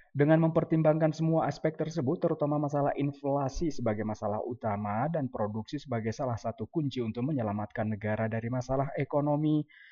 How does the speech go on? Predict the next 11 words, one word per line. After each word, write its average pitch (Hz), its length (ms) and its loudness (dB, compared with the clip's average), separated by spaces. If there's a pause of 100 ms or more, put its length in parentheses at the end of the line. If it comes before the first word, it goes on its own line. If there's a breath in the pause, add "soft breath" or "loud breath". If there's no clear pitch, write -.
(180 loud breath)
maka 147 380 0
saya 151 340 0
umumkan 107 560 0
slogan 113 720 0 (100)
tahun 120 380 0
seribu 131 480 -2
empat 147 160 -2 (100)
ratus 135 320 -2
dua 151 300 2
Hijriah 110 480 0
Syamsiah 107 720 0